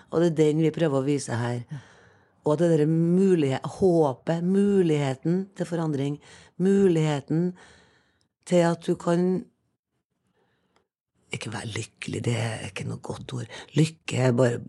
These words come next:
såpebobler. Men vær trygg i deg selv, da. Og vær glad for andres,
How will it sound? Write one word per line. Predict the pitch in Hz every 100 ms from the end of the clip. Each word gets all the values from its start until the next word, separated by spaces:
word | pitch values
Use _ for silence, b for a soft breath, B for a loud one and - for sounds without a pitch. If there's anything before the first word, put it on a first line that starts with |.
| -
såpebobler. | - 147 127 123 123 110 - 113 120 B B B B B B _ _
Men | 170 180 175 - - _ _ _
vær | - - 185
trygg | - 160 156 170
i | 190
deg | 190 185
selv, | - 220 302
da. | - _ _ B B
Og | B - 190
vær | 196 196 190 - -
glad | - 165 165 175 180
for | - 196 185 -
andres, | 208 196 143 156